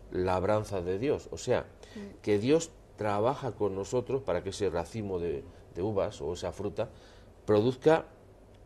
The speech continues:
Speaker 1: la dulzura que debe producir. Porque en un momento de la historia de Israel, dice el Señor, que en vez de dar uvas dulces, dieron uvas amargas o agrias.
Speaker 2: Mm.
Speaker 1: O sea, la misma uva se puede convertir en mala,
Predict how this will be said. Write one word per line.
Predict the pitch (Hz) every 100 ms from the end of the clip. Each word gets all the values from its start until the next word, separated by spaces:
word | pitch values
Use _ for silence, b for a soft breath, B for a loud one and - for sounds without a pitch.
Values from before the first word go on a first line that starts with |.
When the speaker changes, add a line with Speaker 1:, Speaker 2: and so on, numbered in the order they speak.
| - - - - - - -
Speaker 1:
la | - 107 110
dulzura | 107 107 - 165 135
que | - 98
debe | 101 92
producir. | - 87 80 78 95 71 B B B B
Porque | - 87
en | 95
un | 113
momento | 113 117 107
de |
la | 101
historia | - 104
de | 101
Israel, | 95 104 113 - - - - - - - -
dice | 98 101
el | 95
Señor, | 98 95 107 104 B 85 -
que | 92
en |
vez | 101 104
de | 104
dar | 107 -
uvas | 110 113 104 92 - -
dulces, | 92 117 113 110 101
dieron | 98 101 95 87
uvas | 95 98 90
amargas | 85 101 110 90 85 -
o | 95
agrias. | 107 90 80 202
Speaker 2:
Mm. | 180 175 92 87 80 -
Speaker 1:
O |
sea, | 107 117
la | 104
misma | 135 120
uva | 135 143 95
se | 104
puede | 85 120
convertir | 120 107 98 87 104
en | 90
mala, | 117 127